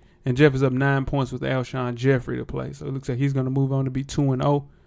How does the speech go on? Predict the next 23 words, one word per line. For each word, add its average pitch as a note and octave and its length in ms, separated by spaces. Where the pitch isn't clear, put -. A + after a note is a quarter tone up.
You C#3+ 120
got C3+ 240
Cal D3+ 460
playing C#3+ 540
Animal C3+ 400
Brown, C#3 560
and C3+ 100
Cal C3+ 220
is B2+ 120
up C3 100
twenty C#3 280
plus C3 280
points. C#3 400
Animal C3+ 200
Brown, C#3 380
shout A3 220
out B3+ 120
to E3+ 40
Animal D#3 200
Brown, C#3+ 200
man. C#3+ 180
He D3+ 40
was D3 220